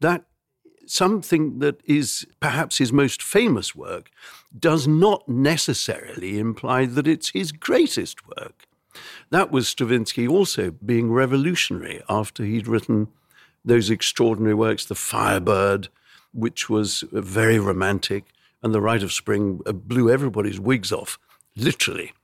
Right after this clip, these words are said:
In the auditorium, they were fighting, as you know, but he then went on to write music in several more different styles. Neoclassical works, the Rake's Progress,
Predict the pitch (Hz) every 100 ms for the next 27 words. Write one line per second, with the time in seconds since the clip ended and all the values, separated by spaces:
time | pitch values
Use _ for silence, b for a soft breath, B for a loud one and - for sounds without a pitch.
0 | B B B B 120 120 123 113 95 -
1 | 127 92 87 90 92 92 127 120 98 87
2 | 90 135 196 147 - - 90 - - B
3 | B B - 156 123 110 107 120 113 123
4 | 113 104 110 120 123 - 131 113 123 143
5 | 131 127 120 - - 143 135 147 123 _
6 | 147 135 151 120 - 170 - 185 175 -
7 | - 220 226 98 92 - _ _ b b
8 | b 98 131 135 113 147 151 - - 143
9 | 160 190 - 110 123 151 - - - 156
10 | 160 185 -